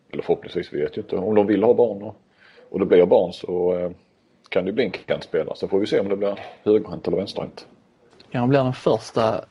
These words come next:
Speaker 2: kantspelaren, eh, på, eh, riktig elitnivå som kan spela både högersex och vänstersex.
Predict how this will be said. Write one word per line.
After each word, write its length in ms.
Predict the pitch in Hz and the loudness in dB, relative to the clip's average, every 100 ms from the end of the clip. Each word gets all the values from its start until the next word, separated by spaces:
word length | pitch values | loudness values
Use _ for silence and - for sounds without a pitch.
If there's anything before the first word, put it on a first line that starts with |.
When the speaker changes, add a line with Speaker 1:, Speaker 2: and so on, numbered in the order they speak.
| 135 - 131 | -8 -8 -6
Speaker 2:
kantspelaren, 760 | 139 143 - 113 113 110 113 117 | 0 -2 0 0 0 0 -4 -6
eh, 600 | 104 98 95 98 107 - | -8 -8 -8 -8 -8 -8
på, 400 | - 120 113 113 | -2 0 4 2
eh, 680 | 113 113 113 110 - 120 123 | 2 0 -2 -4 -6 -6 -4
riktig 280 | 127 - | -2 4
elitnivå 540 | 113 123 135 110 107 107 | 6 6 4 0 0 -2
som 260 | 117 113 | -4 -6
kan 160 | - 113 | -4 -4
spela 200 | 113 117 | 2 2
både 360 | 117 131 143 117 | 4 4 4 2
högersex 640 | 123 131 120 113 113 - | 0 0 -2 -4 -8 -8
och 240 | - - - | -8 -8 -2
vänstersex. 640 | 117 139 - - - - | -4 -4 -8 -12 -14 -18